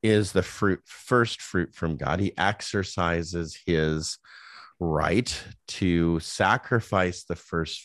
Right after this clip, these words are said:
fruit for the special purpose of then salvation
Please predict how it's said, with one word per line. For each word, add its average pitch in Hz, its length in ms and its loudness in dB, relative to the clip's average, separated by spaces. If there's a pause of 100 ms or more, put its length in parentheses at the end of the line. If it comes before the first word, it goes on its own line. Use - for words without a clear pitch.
fruit 76 420 -4
for 90 880 2 (440)
the 85 100 -6
special - 540 0
purpose - 760 0 (260)
of 71 500 0 (1000)
then 71 320 -4
salvation 69 960 -2